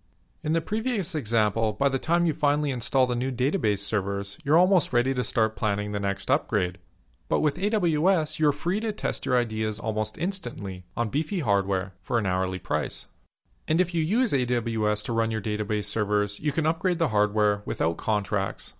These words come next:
ops staff responding to hardware issues, racking and stacking, cabling and labeling, et cetera. A W S allows you to focus on your application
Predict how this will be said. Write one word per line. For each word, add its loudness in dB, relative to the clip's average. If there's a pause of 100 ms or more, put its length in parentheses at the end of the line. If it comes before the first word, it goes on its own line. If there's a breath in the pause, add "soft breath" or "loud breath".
ops 0
staff -4
responding 0
to -6
hardware 4
issues, -4
racking 2
and -4
stacking, -4
cabling -2
and -4
labeling, -2 (180)
et -8
cetera. -4 (480)
A 2
W 4
S 0
allows 2
you 0
to -2
focus -2
on -2
your 0
application -2